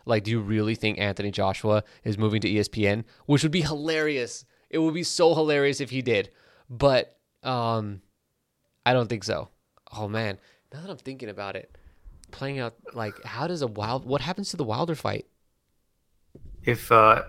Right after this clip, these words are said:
Speaker 2: A J goes to E S P N?
Speaker 1: Yeah.
Speaker 2: Oof. Uh, well, Wilder isn't necessarily married to a network. He's just continued to do business with them because, uh,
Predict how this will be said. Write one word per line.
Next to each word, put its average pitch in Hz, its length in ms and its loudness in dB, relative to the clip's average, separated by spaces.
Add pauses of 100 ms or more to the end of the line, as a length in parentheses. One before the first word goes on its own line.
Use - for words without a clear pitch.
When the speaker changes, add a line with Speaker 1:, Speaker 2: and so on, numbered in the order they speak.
(120)
Speaker 2:
A 127 140 10
J 135 180 6
goes 131 240 6
to 127 100 2
E 127 160 4
S 131 160 6
P 113 180 2
N? 147 260 2 (220)
Speaker 1:
Yeah. 123 440 0 (1400)
Speaker 2:
Oof. 110 280 4 (1500)
Uh, 127 480 12
well, 156 320 8
Wilder 185 500 6
isn't 156 360 2
necessarily 131 720 0
married 113 380 4
to 110 180 2
a 95 40 4
network. 107 800 4 (140)
He's 120 180 0
just 123 160 4
continued 120 440 2
to 110 80 -4
do 110 160 -2
business 113 380 2
with 107 120 4
them 104 200 2
because, 104 800 4 (520)
uh, 104 460 8